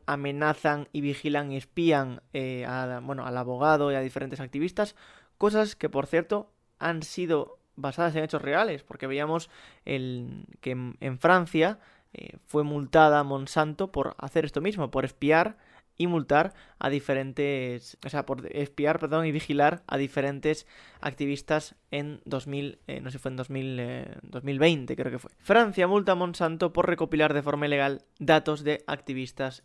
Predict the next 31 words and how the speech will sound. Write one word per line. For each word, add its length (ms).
y 200
periodistas. 760
Pero 180
más 140
allá, 180
claro, 200
hay 100
una 140
polémica 460
que 120
es 120
más 260
gran-, 420
más 680
grande, 360
¿no? 120
Y 40
superior, 380
de 80
mayor 280
tamaño 300
a 40
todo 200
esto, 240
que 80
es 60
el 120
tema 240
del 160
glifosato 800
y 260